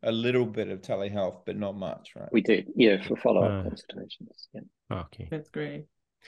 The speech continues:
Speaker 4: And Pete, as you have done research on kids as well, um,
Speaker 1: Mm.
Speaker 4: do you have any thoughts about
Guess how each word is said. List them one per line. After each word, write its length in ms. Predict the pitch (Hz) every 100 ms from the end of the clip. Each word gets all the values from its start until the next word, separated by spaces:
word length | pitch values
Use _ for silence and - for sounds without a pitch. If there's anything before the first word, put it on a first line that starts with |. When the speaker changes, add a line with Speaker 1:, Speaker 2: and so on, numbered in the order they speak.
| - -
Speaker 4:
And 160 | 208 214
Pete, 240 | 240 226 -
as 240 | 208 226
you 340 | 269 294 285
have 260 | 240 214 190
done 580 | 175 175 170 160 160 180
research 520 | - 175 - 151 151
on 280 | 151 139 147 -
kids 420 | 180 190 - _ -
as 180 | 143 -
well, 320 | 131 139 151 - - - - -
um, 420 | 175 190 196 202
Speaker 1:
Mm. 40 |
Speaker 4:
do 80 | -
you 200 | 214 262
have 300 | 277 311 349
any 240 | 311 311 339
thoughts 480 | - 180 254 - - -
about 580 | 190 175 170 175 175